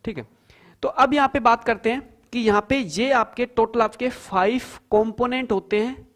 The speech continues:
जब भी हम डेटा कम्युनिकेशन की बात करते हैं, ठीक है। डेटा कम्युनिकेशन के लिए फाइव कंपोनेंट कौन कौन से हो गए? सेंडर, डेटा को सेंड करने वाली डिवाइस, रिसीवर, डेटा को रिसीव करने वाली डिवाइस, ट्रांसमिशन मीडियम,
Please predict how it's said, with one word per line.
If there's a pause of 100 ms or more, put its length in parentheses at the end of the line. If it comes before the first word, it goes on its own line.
जब
भी
हम
डेटा
कम्युनिकेशन
की
बात
करते
हैं, (280)
ठीक
है। (320)
डेटा
कम्युनिकेशन
के
लिए
फाइव
कंपोनेंट
कौन
कौन
से
हो
गए? (460)
सेंडर, (580)
डेटा
को
सेंड
करने
वाली
डिवाइस, (400)
रिसीवर, (320)
डेटा
को
रिसीव
करने
वाली
डिवाइस, (420)
ट्रांसमिशन (120)
मीडियम,